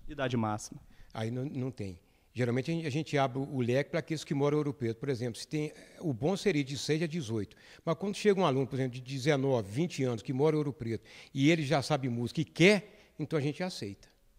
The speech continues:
Speaker 1: E é importante lembrar também que as inscrições são gratuitas, as aulas são gratuitas, não é isso?
Speaker 2: Ah, perfeito. Aqui ninguém paga nada. Nós, nós temos uma parceria muito interessante com a Fundação Cultural de, de Minas Gerais, a Fundac,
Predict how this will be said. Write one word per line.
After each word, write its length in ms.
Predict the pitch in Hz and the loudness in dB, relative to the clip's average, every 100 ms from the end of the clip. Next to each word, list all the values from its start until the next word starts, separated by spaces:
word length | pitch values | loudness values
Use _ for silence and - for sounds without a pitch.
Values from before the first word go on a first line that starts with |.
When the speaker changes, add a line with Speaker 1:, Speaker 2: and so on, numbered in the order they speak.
| - - | -20 -16
Speaker 1:
E 60 | |
é 20 | 139 | -6
importante 400 | 165 156 170 180 | -4 -2 0 2
lembrar 220 | 147 156 | 4 4
também 180 | 139 156 | 4 2
que 60 | |
as 80 | 185 | 0
inscrições 360 | 170 160 160 170 | -4 -4 -2 -2
são 120 | 208 | 0
gratuitas, 560 | 208 233 185 165 127 135 | 0 0 0 0 2 0
as 160 | 120 | 2
aulas 200 | 131 208 | 2 0
são 140 | - 220 | -2 -2
gratuitas, 480 | 233 - 147 127 | -4 -2 -4 -2
não 80 | 113 | -2
é 60 | 147 | -4
isso? 180 | 190 - | -6 -10
Speaker 2:
Ah, 140 | 127 | -4
perfeito. 420 | 147 131 120 113 | -2 0 2 0
Aqui 160 | 117 135 | 0 0
ninguém 300 | 135 120 131 | 0 0 0
paga 260 | 135 127 117 | 0 -2 -2
nada. 280 | 107 104 | -4 -6
Nós, 260 | 110 117 - | -4 -6 -6
nós 380 | - 131 123 123 | -10 -6 -6 -4
temos 260 | - 123 | -4 -2
uma 100 | 127 | -2
parceria 580 | 117 127 - 120 117 120 | -2 -2 0 0 2 -2
muito 200 | 110 123 | -2 -4
interessante 640 | 127 131 117 104 117 110 - | -2 -2 -2 -4 -6 -6 -8
com 140 | 120 | -6
a 160 | 110 - - - | -6 -8 -18 -18
Fundação 540 | - 120 113 101 123 120 | -6 -2 0 0 -2 -2
Cultural 360 | 127 117 113 | -2 -2 0
de, 380 | 101 107 107 95 - - - | -2 -6 -6 -8 -12 -20 -8
de 140 | 104 | 0
Minas 180 | 120 117 | 2 4
Gerais, 320 | 110 110 135 | 6 6 6
a 60 | 127 | 2
Fundac, 600 | 113 104 123 185 - | -2 4 4 4 -2